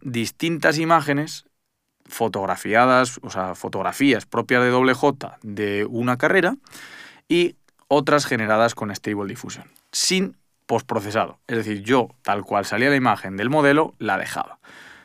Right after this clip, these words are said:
No hacía retoques, no evitaba fallos, o sea, había fallos bastante evi-, bastante evidentes que, oye, se podía detectar que la imagen era falsa.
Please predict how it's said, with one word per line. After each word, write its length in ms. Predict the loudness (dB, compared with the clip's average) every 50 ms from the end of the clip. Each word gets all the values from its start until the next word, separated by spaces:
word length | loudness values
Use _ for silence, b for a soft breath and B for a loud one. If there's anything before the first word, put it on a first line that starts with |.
| B B
No 220 | -10 -4 0 0
hacía 200 | 0 0 0 0
retoques, 760 | 2 2 2 4 4 4 4 2 2 4 6 6 6 4 4 2
no 220 | -2 0 0 0
evitaba 540 | 0 0 -2 -2 2 2 4 6 4 4 2
fallos, 500 | 4 6 6 6 8 6 4 4 2 0
o 40 | -2
sea, 160 | -4 -4 -2
había 200 | 0 0 0 2
fallos 260 | 2 2 2 2 0
bastante 300 | -2 -6 -8 -8 -6 -4
evi-, 240 | -2 -2 -2 -2 -4
bastante 400 | -4 -4 -4 -2 -2 -4 -2 0
evidentes 440 | 2 2 4 2 2 2 0 -2 -2
que, 180 | -2 -8 -10 -10 -12 _ B B B B B B B B B B
oye, 180 | -2 -2 -2 0
se 120 | -2 -2
podía 180 | 2 4 6 6
detectar 400 | 6 6 4 4 6 6 6 6
que 100 | 6 4
la 80 | 4
imagen 300 | 6 6 4 4 4 0
era 120 | 0 0 -2
falsa. 340 | -4 -10 -14 -16 -16 -18